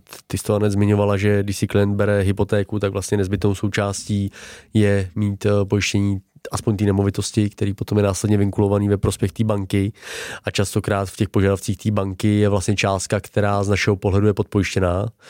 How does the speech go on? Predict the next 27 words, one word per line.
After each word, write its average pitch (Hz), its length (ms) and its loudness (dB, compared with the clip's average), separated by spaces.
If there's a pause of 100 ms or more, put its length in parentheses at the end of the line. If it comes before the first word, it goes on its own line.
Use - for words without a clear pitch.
(420)
Eh, 104 40 2 (640)
a 101 100 -2
klient 101 240 0
vlastně 101 240 0
řekne, 101 200 0
"To 98 120 -4
mi 101 100 0
stačí", 101 440 -4
to 101 120 0
říká 95 260 0
banka, 98 600 0 (100)
ta 104 120 -2
vlastně 98 300 -2
jako 95 180 -2
se - 120 -2
nikdy 98 220 4
nemýlí, 101 600 2 (360)
ale 98 320 0
je 98 180 0
to 98 140 0
vlastně 98 380 0
běžný, 98 380 0
že 101 100 2
na 95 80 2
trhu 98 500 0
banky 98 380 -2
říkají 98 600 -2